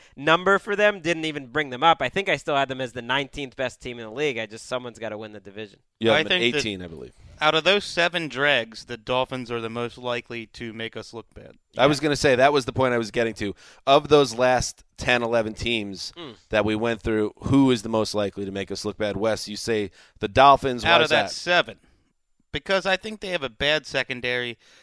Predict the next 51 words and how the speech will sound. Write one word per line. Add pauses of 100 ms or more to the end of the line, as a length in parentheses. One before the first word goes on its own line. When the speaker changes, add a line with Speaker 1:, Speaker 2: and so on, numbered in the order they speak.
(100)
Speaker 3:
Their
offensive
line
could
be
an
issue.
Their
defensive
line
could
be
overpriced
and
old. (960)
But
outside
of
the
secondary,
I
think
all
that
stuff
could
be
turned
around.
Speaker 1:
I
think
the
Eagles
could
be
average,
but
I
don't
think,
even
in
a
best-case
scenario,
they're
not
gonna
be
great. (120)
I,